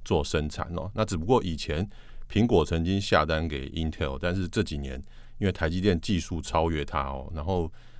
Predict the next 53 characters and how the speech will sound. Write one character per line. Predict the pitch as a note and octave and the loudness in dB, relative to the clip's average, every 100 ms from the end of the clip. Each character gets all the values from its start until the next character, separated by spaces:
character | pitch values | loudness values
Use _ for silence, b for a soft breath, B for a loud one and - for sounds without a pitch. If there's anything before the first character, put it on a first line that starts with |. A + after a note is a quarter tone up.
| b | b
那 | - D#2+ | -2 -2
个 | - D2 C#2+ | 0 -2 0
Intel | G2+ G2 A2 D2 | 0 4 4 4
在 | C#2+ G2 D#2+ | 2 4 4
这 | D2 E2 | 2 -4
个， | C#2 C#2+ C2+ C2+ C#2+ C#2 | -4 -4 -4 -6 -8 -10
呃， | - D#2 C#2+ | -6 -4 -4
十 | C#2+ - E2 | -4 -4 -2
奈 | E2+ G2+ | 2 4
米 | D#2 D2 | 2 -2
以 | C2+ | -6
下 | - D2 | -4 -2
哦， | C2 | -4
基 | - | -6
本 | E2+ D2 | -6 -4
上， | F#2 D#2 b b b b b - | -2 -2 b b b b b -14
基 | - A#2 | -2 2
本 | F2 | 2
上 | D2+ G2 E2 | 2 2 4
它 | F2 | 2
的 | E2+ | 2
这 | D2+ E2 | 0 -2
个 | D2 | -2
良 | D2 C#2+ | -2 0
率 | F#2+ D#2+ | 0 0
哦， | C#2 | 0
并 | A#2 E2 | -2 0
不 | E2+ | -2
是 | F#2 | 2
很 | E2+ D2+ | 2 2
好 | D2+ C2 | -2 -4
哦， | C2 C2+ | -4 -6
所 | - A2 | 2 2
以 | |
这 | F2 F#2+ | 2 2
个 | E2 C#2+ b b b b - | 0 0 b b b b 0
它 | G#2 | 4
现 | G2+ G#3+ | 4 4
在 | G3+ F#3+ D3+ - | 6 6 6 2
它 | - F#2 | 2 2
如 | - F#2+ | 2 -2
果 | F2 | 0
说 | D2 F#2 F2 | 0 2 4
要 | F2+ E2 | 6 4
转 | D2+ D2+ C2+ | 2 -2 -2
进 | - F#2 C#2+ | -2 -2 -2
这 | - D#2 | -4 -6
个 | C#2+ | -6
做 | - E2+ C#2 | -2 -2 -2
晶 | - F#2 | 0 0
圆 | C#2+ | 0
代 | C#2+ D2+ | 0 0
工 | C2 C#2+ C#2+ | 0 -4 -6